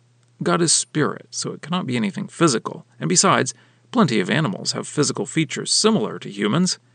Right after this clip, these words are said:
It is the ability to know right from wrong and to make decisions, the ability to rule. God rules, and he has made us to exercise rule here on the earth,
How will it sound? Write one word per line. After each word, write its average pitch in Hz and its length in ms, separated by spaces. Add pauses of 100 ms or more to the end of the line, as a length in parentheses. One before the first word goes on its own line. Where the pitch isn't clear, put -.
(560)
It 143 80
is 165 200
the 143 140
ability 131 580
to 135 120
know 143 260
right 143 360
from 131 280
wrong 113 320
and 120 80
to - 60
make 185 280
decisions, - 800 (340)
the 156 120
ability 117 540
to 185 200
rule. 165 560 (760)
God 165 280
rules, - 480 (320)
and 190 100
he 180 80
has - 120
made 135 240
us 143 220
to - 160
exercise 123 600
rule 117 400
here 104 220
on 107 100
the 113 160
earth, 165 360